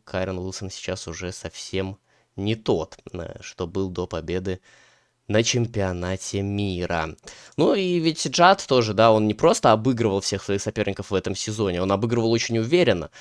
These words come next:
Если мы вспомним Шанхай, то там более ч-, пяти фреймов он никому не проигрывал, э, уверенно обыграл Сидзухуэ Марка Уильямса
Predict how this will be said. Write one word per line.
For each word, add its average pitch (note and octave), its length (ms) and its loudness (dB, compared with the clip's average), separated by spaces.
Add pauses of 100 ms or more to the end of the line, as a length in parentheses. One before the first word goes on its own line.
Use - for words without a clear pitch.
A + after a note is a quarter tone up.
(220)
Если G#2 180 0
мы G#2+ 120 2
вспомним A2+ 420 2
Шанхай, C#3+ 520 2
то F2+ 400 2
там G2 440 4 (320)
более G#2+ 320 4
ч-, - 140 -4 (420)
пяти B2 260 2
фреймов F#2+ 440 2
он G2 100 -2
никому F#2+ 300 0
не F2+ 460 -2 (300)
проигрывал, A2+ 720 0 (320)
э, F#2 100 -6 (100)
уверенно A2+ 500 4
обыграл G2 360 0
Сидзухуэ G2 540 -2
Марка F#2 320 -2
Уильямса D3+ 600 0